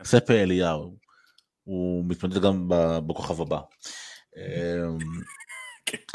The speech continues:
<laughs> הגיע אלינו מקריית גת עם הסיפור המרגש שלו,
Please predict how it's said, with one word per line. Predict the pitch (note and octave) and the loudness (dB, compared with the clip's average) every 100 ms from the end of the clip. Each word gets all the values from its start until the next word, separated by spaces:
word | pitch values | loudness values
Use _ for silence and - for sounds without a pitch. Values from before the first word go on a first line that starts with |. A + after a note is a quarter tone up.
| - - - - - - _ _ | 0 0 -4 -10 -12 -18 _ _
<laughs> | D3 - D#3+ - - C3+ - - - - G#2 A2+ | -10 -6 -10 -10 -10 -12 -10 -10 -8 -4 -2 0
הגיע | A2+ D3 | 4 8
אלינו | C3+ G#2+ F#2+ | 10 10 10
מקריית | G2 G2+ G#2+ B2 A2 | 6 8 10 10 8
גת | A#2 C3 D#2+ D#2 | 4 6 6 0
עם | E2+ | -2
הסיפור | E2 F2+ A2+ A2 | -4 -4 -2 0
המרגש | G#2 F#2+ G2 - | 0 0 -2 0
שלו, | E2 C#2+ | 0 0